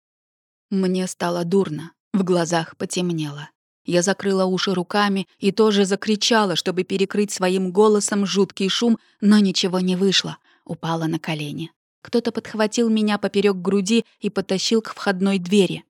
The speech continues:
Стало невыносимо жарко. Из носа хлынула кровь. Голова болела так сильно, что казалось, она вот-вот лопнет. Что-то сильно ударило по ногам и обожгло. "Мы горим. Пятеро.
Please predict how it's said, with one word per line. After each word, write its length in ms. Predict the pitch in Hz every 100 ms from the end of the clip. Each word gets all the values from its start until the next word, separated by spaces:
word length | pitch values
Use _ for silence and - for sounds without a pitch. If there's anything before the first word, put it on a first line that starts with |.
| _ _ _ _ _ _ _ _
Стало 380 | - - 185 185
невыносимо 680 | 190 185 190 185 - 190 185
жарко. 480 | 180 170 170 - 156 _
Из 200 | - 202
носа 320 | 185 196 - 180
хлынула 500 | - 196 190 185 185
кровь. 420 | - 175 151 - _ _
Голова 420 | - 180 185 208
болела 380 | 202 196 208 196
так 220 | 196 196
сильно, 360 | - 233 214 170
что 160 | - 185
казалось, 440 | 185 208 220 202
она 180 | 202 202
вот-вот 520 | 202 226 190 226 220
лопнет. 540 | 226 233 202 175 165 - _ _ -
Что-то 380 | - 202 202
сильно 420 | 185 233 240 220 208
ударило 560 | 226 180 208 202 196 190
по 100 | 185
ногам 460 | 185 180 196 196 -
и 80 | 208
обожгло. 640 | 190 190 190 180 165 156 - _ _ _ _
"Мы 160 | - 160
горим. 500 | 151 165 160 160 156 _ -
Пятеро. 520 | 196 170 - 165